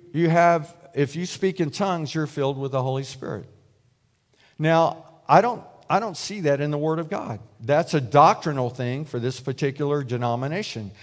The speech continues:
And again, they're great people. They love God, and, and I have friends that are in that denomination. But when we look at the Scripture, have we taken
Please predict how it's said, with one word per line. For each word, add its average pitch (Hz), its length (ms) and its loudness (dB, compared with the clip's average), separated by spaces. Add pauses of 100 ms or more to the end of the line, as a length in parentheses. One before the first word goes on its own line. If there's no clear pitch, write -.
(140)
And 180 120 -2
again, 208 320 -2
they're 160 160 4
great 143 380 2
people. 196 340 -2
They 156 120 4
love 156 260 2
God, 175 340 4
and, 123 200 -2
and 131 160 -2
I 147 60 2
have 165 220 -4
friends 170 340 -6
that 156 80 -2
are 147 100 0
in 147 120 -2
that 135 180 -4
denomination. 127 720 -6 (460)
But 165 360 6 (220)
when 185 220 2
we 190 100 0
look 180 340 4
at 247 120 -6
the 233 100 2
Scripture, 165 680 -2 (320)
have 180 260 4
we 190 180 -2
taken 226 800 0